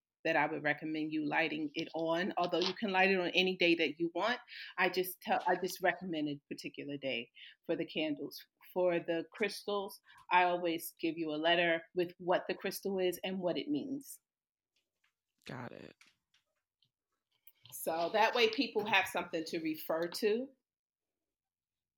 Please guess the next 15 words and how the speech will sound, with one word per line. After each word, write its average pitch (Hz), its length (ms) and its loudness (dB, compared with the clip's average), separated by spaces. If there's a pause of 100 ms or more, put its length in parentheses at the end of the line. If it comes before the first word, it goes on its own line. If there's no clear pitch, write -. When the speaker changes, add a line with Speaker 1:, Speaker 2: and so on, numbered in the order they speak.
(720)
Speaker 1:
you 185 140 0
know, 156 140 0
when 147 140 -2
they 151 120 0
Speaker 2:
Got 147 140 -6
it. 151 100 0
Speaker 1:
have 147 140 -4
it, 143 160 -4
they'll 147 160 -2
know. 143 260 -4 (800)
Speaker 2:
When 185 120 -12
they 170 140 -10
know. 170 220 -8 (360)
Speaker 1:
Yep. 208 200 2 (320)
Speaker 2:
Um, 240 400 6